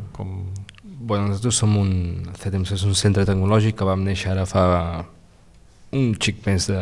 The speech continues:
Speaker 2: vint anys, vam néixer a Mataró.
Speaker 1: Mhm.
Speaker 2: Era el moment que naixia internet, naixia el correu electrònic, naixien aquestes noves tecnologies, i tot i que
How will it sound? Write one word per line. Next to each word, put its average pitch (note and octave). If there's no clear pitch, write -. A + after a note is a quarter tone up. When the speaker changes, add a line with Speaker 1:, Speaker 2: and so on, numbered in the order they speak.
Speaker 2:
vint F2
anys, D#3+
vam F#2+
néixer F#2
a F#2+
Mataró. F#2+
Speaker 1:
Mhm. G#2+
Speaker 2:
Era C3+
el B2+
moment A#2+
que A#2
naixia G#2+
internet, G#2
naixia G2
el F#2
correu F#2+
electrònic, G2+
naixien F#2
aquestes F2+
noves F2
tecnologies, F2+
i F#2+
tot A2+
i A2+
que A#2